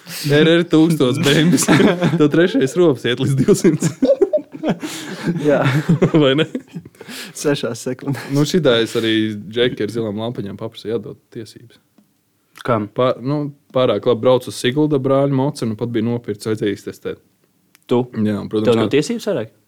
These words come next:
Speaker 1: Nē, nu, tad iepriekš es nodzīvoju Kojās otrajā kursā divus mēnešus, jo viņi paprasīja uz trīs mēnešiem, o, atdot tiesības.
Speaker 2: O.
Speaker 1: Un, jā, un
Speaker 2: Bet cik
Speaker 1: beigās
Speaker 2: ātri bra-, brauci?
Speaker 1: Es,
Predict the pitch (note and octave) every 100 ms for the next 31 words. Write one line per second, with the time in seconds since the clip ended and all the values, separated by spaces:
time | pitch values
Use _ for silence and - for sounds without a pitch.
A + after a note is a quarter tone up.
0 | - C3+ B2+ A#2+ A2 A#2 A#2+ B2 D#3 C#3
1 | C3 C3+ G2 - G#2 A#2 A2 G2+ G2 -
2 | B2 G2+ G2 A2 - F#2+ F#2+ A#2 - F#2
3 | G2 - G2+ F#2+ G2 - _ _ _ _
4 | _ F#2+ G2 G2 G2 - - - G#2 G2+
5 | - G2+ G#2 - F#2+ G2 _ _ _ -
6 | G2+ G2+ G2+ G2+ - - A#2 - G2+ -
7 | _ _ _ A#2 A#2 G2+ _ A2 G2+ G2+
8 | G#2 G#2+ G2 G#2 - A2 B2 G2+ C3 D3+
9 | D3+ D3 D3 D3 A#2 B2+ C#3 C3+ - B2
10 | - _ - - - -